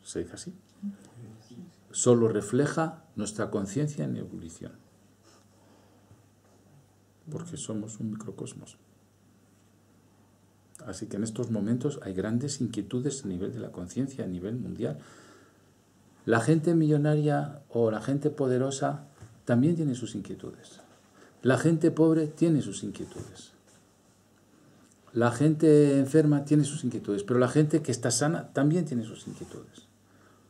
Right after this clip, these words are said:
No hay nadie que no tenga inquietudes. Todas las conciencias están en ebullición.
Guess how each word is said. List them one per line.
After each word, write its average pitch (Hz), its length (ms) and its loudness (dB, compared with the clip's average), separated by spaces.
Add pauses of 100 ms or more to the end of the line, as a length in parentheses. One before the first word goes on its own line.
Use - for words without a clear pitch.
(120)
No 135 280 6
hay 113 120 4
nadie 165 540 2
que 110 120 -6
no 107 140 -4
tenga 92 220 -12
inquietudes. - 540 -18 (840)
Todas 143 220 6
las 127 140 2
conciencias 135 600 -4
están 98 280 -10
en 98 80 -12
ebullición. - 500 -16